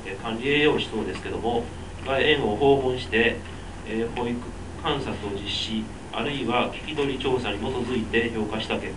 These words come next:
果、一定の高い評価となっている点。三点目に、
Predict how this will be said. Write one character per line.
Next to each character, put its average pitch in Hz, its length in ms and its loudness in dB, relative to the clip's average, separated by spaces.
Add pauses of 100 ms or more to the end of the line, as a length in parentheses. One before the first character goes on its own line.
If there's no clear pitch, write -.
果、 107 200 2 (500)
一 - 80 -8 (120)
定 160 140 8
の 147 100 2
高 147 220 2
い 107 100 0
評 101 160 -2
価 120 120 -2
と 107 80 -2
な 95 120 -6
っ 92 40 -6
て - 180 -8
い - 20 -4
る 95 80 -4
点。 101 200 -6 (960)
三 139 280 2
点 143 220 6
目 170 140 6
に、 160 200 0